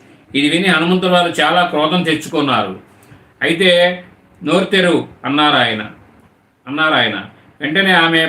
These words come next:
పది ఆమడలు వెడల్పు నోరు తెరిచింది. "మరి మింగు" అంటూ అతని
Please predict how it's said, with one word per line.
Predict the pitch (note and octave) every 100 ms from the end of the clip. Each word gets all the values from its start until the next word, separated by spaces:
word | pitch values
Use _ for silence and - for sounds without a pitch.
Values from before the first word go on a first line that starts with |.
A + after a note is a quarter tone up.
| D#3+
పది | D3+ E3
ఆమడలు | D#3 F#3 F#3 F3+
వెడల్పు | F3 E3 D#3 E3+ E3 E3+ E3
నోరు | D3+ E3+
తెరిచింది. | D#3 C3+ C3+ A2+ G2 F2+ - - _ -
"మరి | D#3
మింగు" | D3+ D#3+ F#3+ G#3
అంటూ | F3 E3 F3
అతని | D#3+ E3 D#3 D3+ C#3+